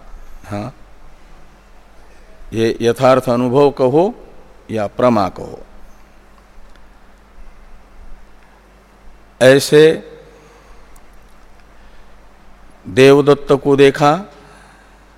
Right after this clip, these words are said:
और अयम देवदत्त ये ज्ञान हुआ,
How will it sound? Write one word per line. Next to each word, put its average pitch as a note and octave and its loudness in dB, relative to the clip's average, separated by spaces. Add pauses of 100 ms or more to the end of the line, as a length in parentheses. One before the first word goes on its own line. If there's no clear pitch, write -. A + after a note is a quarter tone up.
(1500)
और B2 4 (960)
अयम C#3+ 2
देवदत्त C3 0 (320)
ये B2 -2
ज्ञान G#2 -4
हुआ, - -14